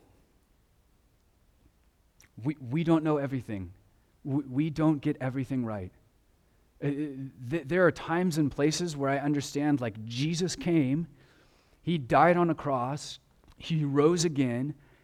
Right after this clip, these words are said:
and as a result, every single human being is invited into eternity with him to be part of his family. We can say amen to that. That, that's amazing.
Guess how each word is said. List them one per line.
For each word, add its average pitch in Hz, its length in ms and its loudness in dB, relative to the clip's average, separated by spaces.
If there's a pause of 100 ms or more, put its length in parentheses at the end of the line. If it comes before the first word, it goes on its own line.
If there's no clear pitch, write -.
(120)
and 151 180 4
as 156 240 2
a 180 60 -4
result, 156 560 -2
every 160 340 4
single 170 320 -2
human 147 380 -2
being 127 300 6
is 131 180 -6
invited 123 580 -2
into 123 420 -6
eternity 113 580 -8
with 92 180 -12
him 90 240 -12
to 107 100 -12
be 117 140 -4
part 117 240 -8
of 104 60 -8
his 104 140 -12
family. 90 380 -10 (2250)
We 120 100 -8
can 117 100 -10
say 117 200 -10
amen 107 280 -4
to 92 120 -12
that. 85 280 -10 (680)
That, 123 160 -4 (120)
that's 135 300 -4
amazing. 95 580 -2